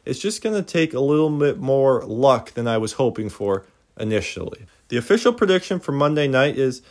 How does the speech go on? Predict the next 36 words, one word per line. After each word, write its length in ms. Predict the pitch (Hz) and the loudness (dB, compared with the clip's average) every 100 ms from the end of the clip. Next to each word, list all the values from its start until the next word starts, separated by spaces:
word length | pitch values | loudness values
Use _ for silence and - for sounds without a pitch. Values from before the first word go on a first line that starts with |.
| _ _ | _ _
it's 100 | 170 | -4
a 20 | |
big 200 | 170 175 | 0 2
Lions 360 | 175 170 165 - | 2 0 0 -2
win. 300 | 156 92 - | -4 -4 -6
They're 140 | 117 | -4
going 300 | 110 139 170 | 2 2 4
home. 260 | 156 151 147 | 2 2 0
They're 100 | 117 | -2
gonna 240 | 113 131 | -2 -2
be 140 | 143 160 | -2 -4
pissed. 420 | - 143 139 - - _ | -2 -2 -2 -4 -20 _
This 180 | 151 147 | -8 -8
is 100 | 147 | -6
the 100 | 143 | -6
perfect 420 | - 160 151 156 | -2 -2 -2 -6
team 220 | - 156 | -4 -4
to 60 | 139 | -4
play 200 | - 131 | -2 -2
pissed 400 | 123 143 131 - | -2 -4 -4 -8
against. 340 | 120 113 - | -6 -6 -6
Sometimes 460 | - 135 156 160 147 | -8 -8 -6 -6 -6
you 60 | 151 | -4
get 160 | 151 | -4
those 180 | 151 143 | -2 -4
teams 300 | - 156 147 | -4 -6 -4
where 80 | 131 | -6
you 80 | 131 | -4
need 160 | 135 | -8
to 80 | - | -8
play 180 | - 143 | -4 -2
very 260 | 131 135 | 2 0
cool, 300 | 127 143 143 | 0 -2 -4
calm, 260 | 139 147 139 | -2 -4 -2
and 120 | 135 | -4
collected. 520 | 123 127 135 - 175 | -2 0 0 -2 -6